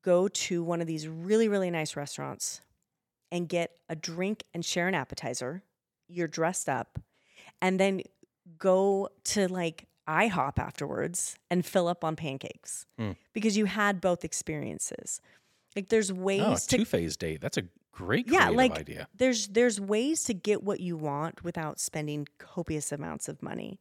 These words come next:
Speaker 2: Yeah.
Speaker 1: Um, and you just have to be really smart about it. Um, but one of the things I think people fall into is you assume that both, you both understand what romantic means. That it, I don't think,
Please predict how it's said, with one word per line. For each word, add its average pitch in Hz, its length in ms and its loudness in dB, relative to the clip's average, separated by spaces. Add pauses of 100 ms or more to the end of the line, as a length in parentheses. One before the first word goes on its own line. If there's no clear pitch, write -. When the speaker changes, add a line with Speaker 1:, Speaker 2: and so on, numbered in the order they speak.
(120)
Speaker 2:
Yeah. 80 120 -8 (400)
Speaker 1:
Um, 170 460 -2 (120)
and 196 120 4
you 208 60 4
just 233 160 0
have 285 140 -2
to 254 60 -2
be 202 160 0
really 165 280 -2
smart 147 460 -2
about 82 220 -6
it. - 180 -4 (840)
Um, 156 320 0 (120)
but - 260 -2 (440)
one 185 360 -2
of 180 40 2
the 175 60 -2
things 170 420 -4
I 160 120 -2
think 156 220 -6 (240)
people 165 220 -8
fall 156 200 -2
into 254 260 0
is 185 160 2
you 160 120 2
assume 170 800 2 (600)
that 156 380 -2
both, 233 280 2 (100)
you 170 120 -6
both 165 260 0
understand 170 380 -2
what - 160 -6
romantic 156 840 -4 (140)
means. 151 520 -4 (760)
That 196 160 0
it, - 140 -2 (460)
I 202 80 0
don't 294 160 2
think, - 280 0